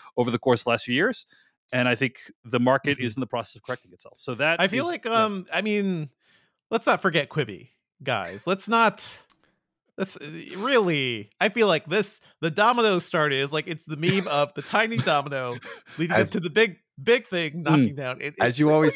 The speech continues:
Speaker 2: really
Speaker 3: said,
Speaker 2: is.
Speaker 3: Devindra,
Speaker 2: Yeah.
Speaker 3: "As goes Quibi, so goes the world."
Speaker 2: So goes the
Speaker 1: Mm-hmm,
Speaker 2: world.
Speaker 1: mm-hmm,
Speaker 2: Quibi,
Speaker 1: mm-hmm.
Speaker 2: two billion dollars.
Speaker 3: Yeah,
Speaker 2: Just
Speaker 3: that's a lot.
Speaker 2: evaporated,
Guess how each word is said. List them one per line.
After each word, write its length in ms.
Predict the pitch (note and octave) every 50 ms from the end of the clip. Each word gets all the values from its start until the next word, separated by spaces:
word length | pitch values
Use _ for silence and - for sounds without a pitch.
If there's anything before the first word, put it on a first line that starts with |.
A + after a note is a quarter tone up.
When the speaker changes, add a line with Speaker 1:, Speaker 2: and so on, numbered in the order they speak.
| -
Speaker 2:
really 120 | - D3+ C#3+
Speaker 3:
said, 100 | B2+ A#2
Speaker 2:
is. 80 | A#2
Speaker 3:
Devindra, 540 | G#2+ A#2+ A#2 A#2 A#2 A#2 A2+ A2 G#2+ - - - _ -
Speaker 2:
Yeah. 240 | D#3 F3+ G3 A3+ - -
Speaker 3:
"As 180 | B2 C3 B2+
goes 280 | C3 D3 D3 D3+ C#3+ -
Quibi, 440 | - - D#3+ D3 C3+ C3 B2 B2 A#2
so 280 | - - - A#2 A#2+
goes 280 | A#2 B2 A#2+ B2 A#2 G#2+
the 100 | A2+ A2
world." 440 | G2 F#2+ F#2 E2 C#2+ C#2 C2+ C2 -
Speaker 2:
So 200 | - D#3 D#3 D3
goes 20 |
the 60 | C#3+ D3 D3 D3 D3+
Speaker 1:
Mm-hmm, 60 | D3+
Speaker 2:
world. 120 | D#3+ D3 C3+
Speaker 1:
mm-hmm, 320 | C3+ C3 C3 C3 C3 C3
Speaker 2:
Quibi, 280 | B2+ - - G#4 G4 -
Speaker 1:
mm-hmm. 100 | B2+ B2 A2+
Speaker 2:
two 340 | - - - E4 G#4 - - _ _ -
billion 440 | - F4+ F4+ F4+ F#4+ F4 F4 F4+ F4
dollars. 600 | E4+ D#4+ D#4+ E4+ D#4+ C4 A#3 F#3 B2+ A#2 - - - B2+ - - -
Speaker 3:
Yeah, 260 | D#2 D2 C#2+ C#2 C2+
Speaker 2:
Just 180 | C2 - - - _ _
Speaker 3:
that's 180 | G#2+ G#2+ A3
a 80 | G3 E2
lot. 160 | D#2 D2+ D2 -
Speaker 2:
evaporated, 580 | A#3 A#3 - F#3 F#3 F#3 E3 D3 B2 A2 -